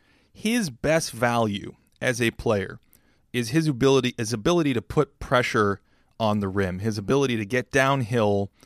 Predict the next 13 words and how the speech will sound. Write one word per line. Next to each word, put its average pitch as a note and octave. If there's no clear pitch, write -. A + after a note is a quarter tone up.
off C3
the C3+
dribble, G2+
with D3
speed, G2+
with C#3
ferocity, A#2
and A#2+
cause D3+
defenses C3
to -
collapse, A#2
react, G#2+